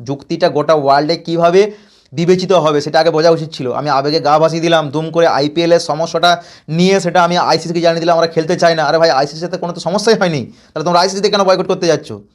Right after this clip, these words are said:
এই টুর্নামেন্টটা তো ভারতের টুর্নামেন্ট নয়, পুরো আইসিসি টুর্নামেন্ট। তাহলে আইসিসির under-এ খেলছে, তাহলে সেই জায়গা দিয়ে থেকে ভারতের আইপিএল খেলা নিয়ে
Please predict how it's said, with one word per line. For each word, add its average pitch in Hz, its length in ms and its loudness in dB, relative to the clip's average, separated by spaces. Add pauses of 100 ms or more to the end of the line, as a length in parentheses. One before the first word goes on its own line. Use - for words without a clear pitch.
(180)
এই 147 80 -4
টুর্নামেন্টটা 185 460 0
তো 156 60 0
ভারতের 196 200 2
টুর্নামেন্ট 214 360 0
নয়, 180 60 0
পুরো 180 160 0
আইসিসি 185 240 0
টুর্নামেন্ট। 151 480 -2 (420)
তাহলে 151 120 0
আইসিসির 165 340 0
under-এ 185 300 2
খেলছে, 175 260 0
তাহলে 175 300 2 (300)
সেই 165 140 -2
জায়গা 185 180 4
দিয়ে 180 120 0
থেকে 190 140 2
ভারতের 170 320 0
আইপিএল 170 380 2
খেলা 185 260 2
নিয়ে 185 260 -4